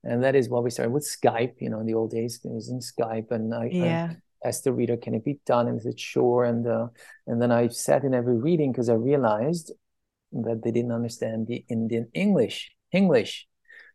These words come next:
Speaker 1: And he's like, "What did he say? What did he say? What did he say?" So I said in every freaking reading, repeating in Western English so they would understand,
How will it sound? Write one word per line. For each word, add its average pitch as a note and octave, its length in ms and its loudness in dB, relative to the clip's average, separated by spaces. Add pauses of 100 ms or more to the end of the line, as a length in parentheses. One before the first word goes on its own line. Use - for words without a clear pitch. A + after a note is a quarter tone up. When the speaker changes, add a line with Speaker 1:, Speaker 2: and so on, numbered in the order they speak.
(320)
Speaker 1:
And A#2+ 80 -6
he's A#2 120 -2
like, G2+ 100 -4
"What A#2+ 140 6
did F#3 100 6
he A3+ 80 6
say? B3 240 2
What C3+ 140 6
did E3 100 2
he G3+ 80 2
say? A3+ 120 2
What E3+ 120 4
did D#3+ 80 0
he D#3 100 -4
say?" - 0 -
So C3+ 180 0
I C3 160 2
said C3 240 0
in C3 120 0
every G3+ 340 6
freaking F3+ 320 0
reading, E3 680 0
repeating C#3 1160 2
in C3 200 0
Western B2 340 2
English B2 460 0
so C3 140 4
they B2+ 160 2
would B2 180 0
understand, A#2 540 -4